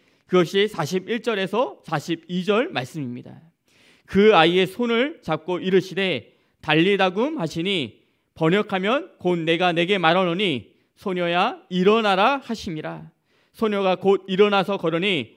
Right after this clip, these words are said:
나이가 열두 살이라. 사람들이 곧 크게 놀라고 놀랐다라고 말씀하고 있습니다.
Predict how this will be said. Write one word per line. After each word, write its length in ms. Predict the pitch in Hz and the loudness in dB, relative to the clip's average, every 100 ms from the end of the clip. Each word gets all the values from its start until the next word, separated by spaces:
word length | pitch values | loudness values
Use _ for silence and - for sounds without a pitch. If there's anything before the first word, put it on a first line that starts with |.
| _ | _
나이가 580 | - 143 165 170 196 269 135 | 0 4 4 4 2 2 -2
열두 380 | 151 151 202 | -2 -2 -8
살이라. 520 | 190 170 156 156 151 131 _ _ _ | -6 -4 -4 -6 -8 -18 _ _ _
사람들이 540 | 220 202 196 190 190 | 0 0 2 0 0
곧 240 | 180 180 - | 0 -4 -6
크게 380 | 269 240 233 | -4 2 2
놀라고 680 | 180 160 170 170 180 277 339 135 | 2 0 2 2 2 2 0 -4
놀랐다라고 960 | 143 160 160 156 143 143 202 139 - _ | 0 0 -2 -2 -2 0 0 -2 -6 _
말씀하고 500 | 120 113 - 269 175 | -10 -10 -10 -10 -10
있습니다. 360 | 127 - 143 | -12 -18 -20